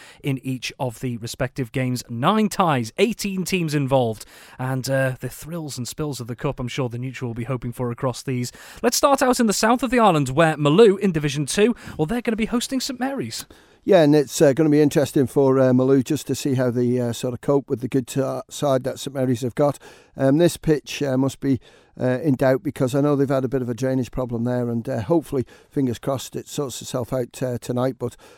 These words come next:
Speaker 2: uh, there's no doubt about it, Alex Harrison's, uh, side are good enough to, uh, sort of beat Malou, but Malou have their, uh, good players in there, and if they can get it to gel together, uh, all on the same time, then they can possibly have a bit of an upset first half maybe, but I think fitness-wise,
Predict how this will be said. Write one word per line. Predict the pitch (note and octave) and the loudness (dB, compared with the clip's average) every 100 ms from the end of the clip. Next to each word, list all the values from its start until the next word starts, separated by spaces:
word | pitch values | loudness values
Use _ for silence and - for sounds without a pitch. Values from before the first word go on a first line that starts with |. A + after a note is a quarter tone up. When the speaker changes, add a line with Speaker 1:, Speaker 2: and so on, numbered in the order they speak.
| _ C3 | _ -4
Speaker 2:
uh, | B2+ | -2
there's | A#2+ | 0
no | D3+ C3+ | 2 2
doubt | C#3 B2 | 2 0
about | A2+ B2+ B2 | -2 -2 -2
it, | - | -2
Alex | C3+ B2+ - | -4 -4 -4
Harrison's, | B2+ A#2+ B2+ A2+ - | -6 -4 -6 -6 -6
uh, | B2 A#2 | -6 -4
side | C3+ B2 | -2 -2
are | A#2+ | -2
good | C#3+ C3 | 0 2
enough | C3 A#2 | 2 0
to, | - B2 G#2 - _ _ | -2 -4 -4 -12 _ _
uh, | A#2+ A#2+ | -6 -2
sort | C3+ B2+ | -2 0
of | G#2+ | 2
beat | D3+ - | 2 2
Malou, | B2 C3 C3 | 2 4 4
but | C3+ E3+ | 0 2
Malou | C#3 D#3 D#3 - - _ _ | 4 8 6 4 -10 _ _
have | - D3+ D3 | -2 -2 0
their, | D3+ D3 C#3+ C#3 | 2 4 4 6
uh, | C#3 C#3 - | 6 4 2
good | C#3 - | -2 0
players | D#3 D3+ D3 | 2 4 4
in | C3 | 2
there, | C#3+ D#3 D3+ - | 4 2 0 -2
and | C3+ | -2
if | B2+ | -2
they | - B2+ | -2 -4
can | C3+ | -4
get | C#3 C#3+ | -4 -4
it | C3 | -6
to | B2+ | -4
gel | D3 C#3+ | -4 -4
together, | C3 C#3+ C#3+ B2+ - - _ | -4 -2 0 -2 -6 -20 _
uh, | B2+ A#2 C3+ C3 - | -8 -6 -2 -2 2
all | D#3+ C#3+ | 6 6
on | C3+ | 4
the | B2+ | 0
same | D3+ C#3 | -2 -4
time, | - C#3+ C#3 | -2 0 0
then | C3 C3+ | 0 -2
they | C3 | -4
can | - C3 - _ - | -4 -6 -6 _ -4
possibly | D3+ - C3 C3 | -4 -2 -2 0
have | B2+ B2+ | 0 -2
a | A2+ | -2
bit | C#3+ | -4
of | C3 | -2
an | C3 | -2
upset | C3 - C3 | -2 -6 -6
first | C#3 B2+ - | -4 -4 -4
half | C3+ B2+ | -6 -4
maybe, | C#3 B2+ A#2+ | -6 -4 -2
but | A2+ C3 - _ - | -2 -6 -8 _ -6
I | B2 | 0
think | D3 - | 0 0
fitness-wise, | D#3+ C#3+ - B2 B2 | -4 -4 -6 -2 -2